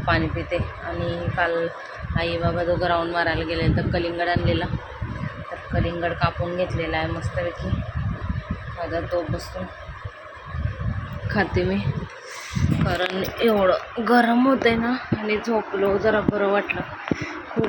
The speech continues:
बरं वाटलं, खूप मस्त. अंधार करते असं रूममध्ये आणि मस्त फोन बघते किंवा झोपते मी. तर आता मी मस्त कलिंगड एन्जॉय करते. तुम्ही सुद्धा कलिंगड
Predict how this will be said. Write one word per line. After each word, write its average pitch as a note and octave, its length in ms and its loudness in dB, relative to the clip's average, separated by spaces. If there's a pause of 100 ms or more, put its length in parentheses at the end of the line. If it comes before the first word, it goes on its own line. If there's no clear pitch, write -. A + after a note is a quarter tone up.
(160)
बरं F#3+ 140 4
वाटलं, F3 240 -2
खूप - 540 -6
मस्त. F#3+ 220 -2
अंधार F3+ 380 2
करते F#3+ 320 0
असं F#3 240 0
रूममध्ये F3 440 0
आणि E3+ 240 0 (1120)
मस्त F#3 240 -2 (520)
फोन F3+ 240 4
बघते F#3+ 300 2
किंवा F#3 320 6 (2000)
झोपते F3+ 460 2
मी. F3 140 2 (720)
तर F#3 100 -6
आता E3 160 -2
मी F3+ 220 2
मस्त F3 320 -2 (600)
कलिंगड G3 460 6
एन्जॉय F3+ 500 2
करते. E3+ 320 2
तुम्ही F3+ 260 0
सुद्धा F#3 200 0
कलिंगड F3 500 2